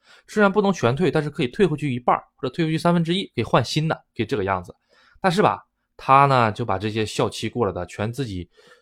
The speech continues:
那个找个箱儿打包崩回家了。哎，还有一次呢，是什么呢？就是这个是我听说啊，这个是我入职前，他刚刚，刚刚入职不久，然后呢，带了四个孩子来我们酒店里。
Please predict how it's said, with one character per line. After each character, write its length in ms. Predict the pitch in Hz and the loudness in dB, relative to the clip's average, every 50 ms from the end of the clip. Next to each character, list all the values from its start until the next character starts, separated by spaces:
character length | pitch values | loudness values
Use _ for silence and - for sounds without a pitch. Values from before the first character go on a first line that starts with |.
| _ _ _ _ _ | _ _ _ _ _
那 100 | - 104 | -8 -4
个 240 | 98 101 98 98 98 | -2 0 0 0 0
找 140 | 95 - 95 | -2 -2 -2
个 80 | 95 101 | -2 -2
箱 220 | - - 120 107 | 0 2 2 2
儿 80 | 110 113 | 2 2
打 140 | - 98 98 | 0 0 2
包 180 | 110 104 101 | 2 2 2
崩 240 | 95 - - 117 101 | 2 2 2 2 2
回 160 | 82 107 104 | 4 2 2
家 200 | 98 101 92 90 | 4 4 2 2
了。 100 | 90 - - - _ _ _ _ _ _ _ - | 0 -2 -8 -16 _ _ _ _ _ _ _ -16
哎， 200 | 95 92 87 - _ _ _ _ _ _ _ _ _ | -16 -16 -16 -16 _ _ _ _ _ _ _ _ _
还 240 | - - 135 151 190 | -4 4 6 8 8
有 180 | 220 220 170 | 8 8 6
一 80 | 139 139 | 4 2
次 220 | 139 - - 185 | 0 0 0 2
呢， 180 | 170 160 147 143 | 4 4 4 2
是 120 | 127 139 | 0 -2
什 120 | 127 120 110 | -4 -4 -4
么 140 | 117 123 123 | -2 -2 0
呢？ 180 | 120 117 110 | 0 0 0
就 140 | 107 120 117 | 0 -2 -4
是 400 | 110 117 117 113 110 110 104 - _ _ _ _ _ _ _ _ _ _ _ _ _ - - - | -4 -2 0 0 0 0 -2 -4 _ _ _ _ _ _ _ _ _ _ _ _ _ -20 -18 -6
这 120 | - - 143 | 2 4 4
个 80 | 127 | 4
是 80 | 113 120 | 4 4
我 100 | 107 104 | 0 -2
听 180 | - - 127 127 | -2 -2 -6 -4
说 220 | 117 127 120 117 | 0 2 4 4
啊， 140 | 107 101 - | 4 4 0
这 100 | - - | -4 -2
个 80 | 127 120 | -2 -2
是 120 | - - | -2 -2
我 160 | 123 113 107 | 2 2 2
入 180 | 107 113 131 131 | 2 2 0 -2
职 160 | 120 117 127 | 0 0 0
前， 320 | 123 - - 95 107 - - _ _ - | 0 2 0 0 0 0 -2 _ _ -12
他 140 | - - 123 | -6 -6 -4
刚 480 | - - 220 220 226 226 233 233 220 | 4 10 10 10 10 10 6 4 6
刚， 260 | 208 202 196 190 190 | 8 8 8 8 6
刚 220 | 170 190 185 180 175 | 6 4 4 4 4
刚 180 | 180 175 175 | 4 4 4
入 220 | 170 175 190 170 131 | 4 4 2 0 -2
职 160 | 110 113 123 | -2 -4 -4
不 160 | 131 - 170 | -2 -2 -2
久， 420 | 131 107 101 - - 104 107 - _ - - - - - - - - _ _ _ | 0 0 0 0 0 -2 -2 -4 _ -20 -20 -20 -20 -20 -20 -20 -20 _ _ _
然 140 | - 120 127 | 0 2 4
后 140 | 151 160 151 | 4 4 4
呢， 160 | 143 135 135 | 4 2 4
带 180 | - - 165 151 | 4 4 6 6
了 80 | 147 | 4
四 300 | 143 - - - 208 156 | 2 0 0 2 4 6
个 80 | 117 110 | 6 4
孩 280 | - - 101 107 120 | 4 4 4 4 4
子 160 | 139 139 139 - - | 4 2 0 -2 0
来 140 | 113 113 117 | 0 0 0
我 100 | 120 110 | 0 0
们 140 | 113 123 | -2 -2
酒 120 | 120 117 95 | -2 -2 0
店 220 | 101 123 120 107 | 2 0 0 0
里。 100 | 98 - | -2 -6